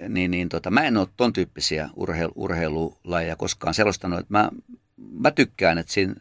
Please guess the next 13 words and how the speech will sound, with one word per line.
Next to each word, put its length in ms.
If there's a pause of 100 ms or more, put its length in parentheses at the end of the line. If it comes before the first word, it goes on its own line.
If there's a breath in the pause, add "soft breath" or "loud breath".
(100)
on 240 (360 soft breath)
joku 400 (240)
suoritus 580
on 140
menes-, 460
menossa, 520 (500 soft breath)
siinä 280
on, 160
siinä 240
on 120 (160)
vaikka 420 (340)
kaksintaistelupari 1600 (760)
tai 480